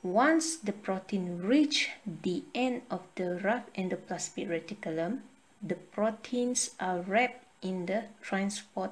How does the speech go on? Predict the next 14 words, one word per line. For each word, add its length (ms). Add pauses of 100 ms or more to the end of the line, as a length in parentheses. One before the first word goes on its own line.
vesicles 1040 (400)
and 320
bud 320 (240)
off 400 (560)
from 400
the 160
rough 240 (160)
endoplasmic 640
reticulum. 560 (160)
Jadi 240
dia 240
tinggalkan 880 (400)
dan 240
dia, 240